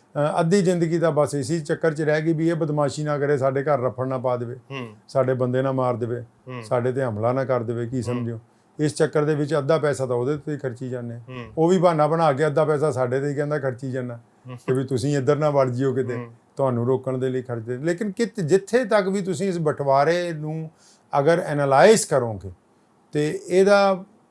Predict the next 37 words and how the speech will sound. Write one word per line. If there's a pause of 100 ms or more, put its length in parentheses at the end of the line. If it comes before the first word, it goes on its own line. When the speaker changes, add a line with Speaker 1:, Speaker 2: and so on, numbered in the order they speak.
(140)
Speaker 1:
ਫਾਇਦਾ
ਘੱਟ
ਹੋਇਆ,
ਨੁਕਸਾਨ
ਜਿਹੜਾ
Speaker 2:
ਹਾਂ।
Speaker 1:
ਉਹ
ਜ਼ਿਆਦਾ
ਹੋਇਆ।
Speaker 2:
ਅਖੰਡ
ਭਾਰਤ
ਵੀ
ਟੁੱਟਿਆ, (120)
Speaker 1:
ਹੂੰ।
Speaker 2:
ਜਿਵੇਂ
ਕਹਿੰਦੇ
ਸੀ
ਵੀ
ਅਖੰਡ
ਭਾਰਤ
ਹੈ।
ਹੁਣ,
Speaker 1:
ਹਾਂ। (440)
Speaker 2:
ਹੁਣ
ਵੀ
ਕਈ
ਵਾਰੀ
ਗੱਲਾਂ
ਕਰਨ
ਲੱਗ
ਜਾਂਦੇ
ਵੀ
ਅਖੰਡ
ਭਾਰਤ
ਸਾਨੂੰ
ਚਾਹੀਦਾ, (420)
ਪਰ